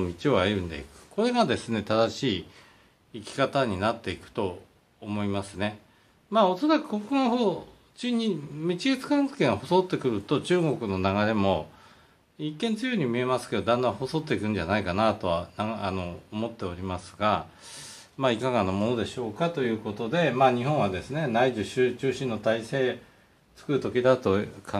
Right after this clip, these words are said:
えております。三橋貴明さんは五パーセントって言ってますからね。日本のあの、そこに左右されて、トヨタとかあの連中に左右されてね、貿易制限を、あの、貿易をね、あの、拡大する路線にいつまでも付き合っていたら日本滅びてしまいます。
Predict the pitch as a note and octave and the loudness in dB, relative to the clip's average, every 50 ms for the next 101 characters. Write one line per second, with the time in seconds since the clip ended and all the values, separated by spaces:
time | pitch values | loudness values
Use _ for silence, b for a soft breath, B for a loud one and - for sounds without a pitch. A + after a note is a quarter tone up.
0 | G2 G#2+ F#2+ - - G2+ F2 E2+ E2+ E2+ - - D3 C#3+ C#3+ D3 F#3 F#3 E3+ C#3 | 0 0 0 0 -2 -6 -6 -6 -6 -8 -6 -4 -2 -2 0 2 4 4 4 2
1 | - C3+ B2+ B2+ A#2+ G#2+ - A#2+ F#2 F2 - A2 A2 - F3+ F3 E3+ - A#3+ A3 | 0 0 0 0 0 0 0 0 0 0 0 0 4 6 6 6 6 4 2 2
2 | - A#2 - - - - - E2 D2 - - - E2 D2+ G2 C#3 F3 E3 b b | 2 0 -2 -4 -8 -12 -12 -12 -12 -10 -10 -8 -6 -4 -4 -4 -4 -6 b b
3 | b b b b b b b b b _ - C3+ B2+ C#3 D#3 D3+ D3 C#3+ C#3 C3+ | b b b b b b b b b _ -6 -4 -2 0 0 2 2 4 4 6
4 | C3 C3 B2+ B2 A#2+ A#2 A2 G#2 - - - - D3+ E3+ G#3+ A3+ A3+ A3+ G#3+ E3 | 6 6 6 6 4 4 2 0 -6 -8 -6 -4 0 2 2 2 4 4 2 2
5 | D3 D#3 - - G#3 G3+ G3 F#3+ E3 C#3+ - D3+ C3 G#2+ A2 G#2+ - - D3+ D#3 | 0 0 2 4 6 8 8 8 6 4 4 4 4 4 2 0 0 2 4 4
6 | D3 D3 C#3 B2 G#2 - - - G2+ G2+ G#2 A2+ A#2 B2 A#2+ A#2+ A2 A#2 - C3 | 4 4 2 2 2 0 2 2 4 4 4 4 2 2 2 0 -2 -2 0 0
7 | A#2 G2+ E2+ E2+ E2+ B B B B B B B B B B B _ - - C#3+ | 0 0 0 -4 -6 B B B B B B B B B B B _ -2 0 2
8 | C#3 C3+ B2 G#2+ - - A#2+ G#2 F#2 F2 F#2 F#2 F2 F#2+ A2 A2+ G#2+ A#2 B2+ C3+ | 4 4 4 2 0 -2 -2 -2 -2 0 -2 -2 -2 -2 -4 0 4 4 4 6
9 | C#3 C3 C3 - - E3 E3 D#3 C#3+ C3+ G#2 - C3 G#2 E2+ - B B B B | 4 2 0 0 2 4 4 4 4 2 2 2 2 2 2 -2 B B B B
10 | B B B B B B B _ _ - B2+ A#2+ A#2 A#2+ A#2 A2+ G#2 A2+ C3+ C#3+ | B B B B B B B _ _ -4 0 0 2 2 0 0 0 2 2 4
11 | D3+ D3 C#3+ D3 E3 D3 C#3 C#3 E3 E3+ C#3+ A2+ G#2+ G#2 G2+ G2+ G2+ G2+ G2 - | 4 2 2 0 0 2 2 2 4 4 4 4 4 4 4 4 4 2 0 -2
12 | A#2 A2 A#2 C3 C#3 C#3+ C#3+ C3+ - - D#3 C#3 C3+ C3 - - C#3+ B2+ B2 C3+ | -2 -2 0 2 4 4 2 2 2 0 0 2 2 0 0 0 0 0 0 -2
13 | C#3 - G3+ F#3+ E3+ C#3+ B2 G#2 F#2+ F#2+ - - - A#2+ A2+ A2+ - A2 F#2+ F2 | -2 0 0 2 2 2 2 0 -2 -2 -4 -2 0 0 0 0 0 0 0 0
14 | - A2+ G#2 G2+ F2 F2 F2 F2 A2+ B2+ A2 E2 E2+ F#2 A2+ C3 D3+ D3 G2 F2 | 0 -2 -2 -2 -2 -4 -4 -4 -4 -4 -4 -4 -4 -4 -4 -4 -4 -6 -8 -10
15 | - - F2+ E2+ D#2+ D#2+ D#2 E2 E2 - - - - - | -10 -8 -8 -6 -6 -4 -4 -4 -6 -6 -8 -10 -14 -16